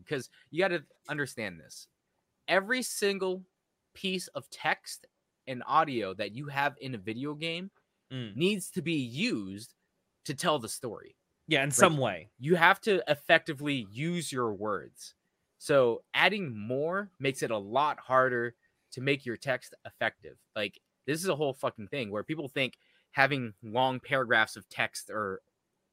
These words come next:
Speaker 1: logs and stuff like that is good. It's like, no. Sometimes less is more because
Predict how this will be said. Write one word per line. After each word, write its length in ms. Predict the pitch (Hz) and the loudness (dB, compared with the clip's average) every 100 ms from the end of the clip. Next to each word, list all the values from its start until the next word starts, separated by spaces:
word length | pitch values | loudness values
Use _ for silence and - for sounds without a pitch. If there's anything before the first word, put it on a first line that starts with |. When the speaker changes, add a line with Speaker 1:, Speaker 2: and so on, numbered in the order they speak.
| _ 110 | _ -4
Speaker 1:
logs 360 | 110 113 110 | 2 2 0
and 100 | 98 | -6
stuff 120 | 104 | -10
like 120 | 95 95 | -8 -4
that 200 | 92 92 | -4 -6
is 140 | 104 95 | -12 -4
good. 300 | 120 123 98 | 0 2 0
It's 160 | 98 | -2
like, 140 | 110 110 | -2 0
no. 320 | 147 110 - _ _ _ _ _ _ | -2 -2 -8 _ _ _ _ _ _
Sometimes 600 | - 185 220 190 160 - - _ _ - | 0 4 4 4 0 -8 -18 _ _ -14
less 420 | 110 135 160 - | -2 6 6 6
is 260 | - 123 107 - | -4 -6 -8 -12
more 480 | 117 127 139 95 - - - | -10 -4 -2 -2 -6 -12 -4
because 760 | 170 - - 226 90 - - | -4 -2 4 4 2 -8 -20